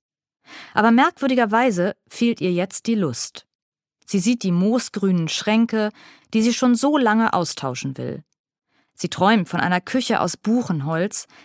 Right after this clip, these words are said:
in der die Wärme eines Spätsommerabends hängt, wo sie Ravioli mit Frischkäse füllt und am Tisch sitzen die Freunde und lachen,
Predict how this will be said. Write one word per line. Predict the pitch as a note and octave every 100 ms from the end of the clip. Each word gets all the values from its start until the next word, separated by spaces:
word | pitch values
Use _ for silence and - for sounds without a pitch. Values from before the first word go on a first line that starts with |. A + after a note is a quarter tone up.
| _
in | A3
der | G3+ G#3+
die | A3+
Wärme | F#3+ G#3+ B3+ B3
eines | G#3+ G#3+
Spätsommerabends | - - A3+ A3+ - D3 C#3 - C3+ C3+ C3 -
hängt, | C3 C3 - - _ _ _ _ _
wo | G3
sie | G3
Ravioli | F#3+ G3 G3+ B3+ D4 B3
mit | F#3+
Frischkäse | - - C4+ - - A#3+ A#3
füllt | - A#3 A3+ A#3 - _ _
und | - G#3+
am | G#3+
Tisch | - E4 -
sitzen | B3 - G3+
die | F3+
Freunde | - E3+ F#3+ G#3 A3
und | A3
lachen, | E3+ D3 - A#2